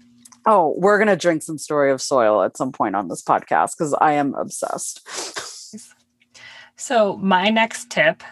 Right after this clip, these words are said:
Speaker 2: and I am curious, Drea, if you'll disagree with this, but my next don't is don't spit it out. I don't care if that's the bougie thing to do. That's wasteful, and I don't wanna see it.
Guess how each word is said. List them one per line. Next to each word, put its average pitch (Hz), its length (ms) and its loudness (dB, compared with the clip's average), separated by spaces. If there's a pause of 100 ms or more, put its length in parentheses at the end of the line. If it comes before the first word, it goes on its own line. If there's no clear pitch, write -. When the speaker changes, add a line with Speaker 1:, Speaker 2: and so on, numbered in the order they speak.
(120)
Speaker 2:
and 180 140 -2
I 165 140 4
am 156 280 0 (160)
curious, 240 340 0
Drea, 202 360 2
if 208 100 -4
you'll 175 140 -4
disagree 175 480 -6
with 165 140 -4
this, 165 360 -4 (300)
but 190 120 -2
my 196 220 2
next 233 320 0
don't 185 460 0
is 165 440 0 (220)
don't 180 340 0
spit - 320 -4
it 160 200 0
out. 117 400 -2 (520)
I 180 200 4
don't 240 200 -2
care 247 520 0
if - 160 -6
that's 185 240 0
the 175 100 -4
bougie 196 540 -4
thing 247 240 -4
to 269 140 -6
do. 185 520 -2 (380)
That's 175 420 0
wasteful, 180 800 -2
and 165 180 4
I 156 120 0
don't 175 340 -2
wanna 185 240 -2
see 160 300 -8
it. - 320 -12